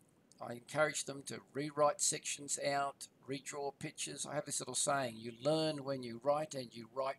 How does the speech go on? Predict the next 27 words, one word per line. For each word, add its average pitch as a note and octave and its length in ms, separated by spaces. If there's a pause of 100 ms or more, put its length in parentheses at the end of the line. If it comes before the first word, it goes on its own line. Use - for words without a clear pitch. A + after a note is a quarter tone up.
when A#2+ 160
you A2 140
learn." F3 460 (1400)
The - 140
trouble D3 300
is C#3+ 200
we C#3 80
often C3+ 240
think - 420
that's - 240
all B2+ 160
about B2 280
text, - 420
but C3+ 100
it's - 140
also F3+ 320
about C#3+ 380
pictures - 420
and - 200
diagrams C#3+ 840
and A#2+ 100 (120)
how D3 100
to D3+ 120
interpret - 600
pictures. - 380
So B2+ 180
there's - 280